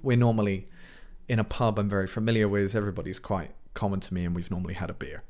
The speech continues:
so it's, it's pretty, it's pretty easy. You can get up and make a complete ass of yourself. But, um, if it's somewhere new, um,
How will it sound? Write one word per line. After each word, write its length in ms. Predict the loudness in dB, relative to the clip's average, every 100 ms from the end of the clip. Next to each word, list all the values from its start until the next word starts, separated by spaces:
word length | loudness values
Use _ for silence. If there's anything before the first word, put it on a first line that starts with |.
| -10
so 240 | 0 2
it's, 360 | 2 -2 -6 -4
it's 340 | -4 -4 -4
pretty, 420 | 2 4 6 4
it's 200 | 0 -4
pretty 280 | 2 4 4
easy. 500 | 0 -8 -8 -8 -8 -6
You 140 | -6
can 140 | -4 -2
get 140 | 0
up 180 | -2 -4
and 200 | -8 -8 -12 -12
make 240 | -6 -4 -6
a 40 |
complete 320 | -8 -4 -2
ass 280 | -2 -4 -4
of 100 | -8
yourself. 440 | -8 -8 -8 -8 -12 -14 -14 -16 0
But, 220 | 2 4
um, 480 | 2 0 0 -4 -6 -12 -14 -10 0
if 140 | 2
it's 140 | 2
somewhere 260 | 2 2 4
new, 480 | 4 4 4 2 -4 -10
um, 460 | -2 2 2 0 -4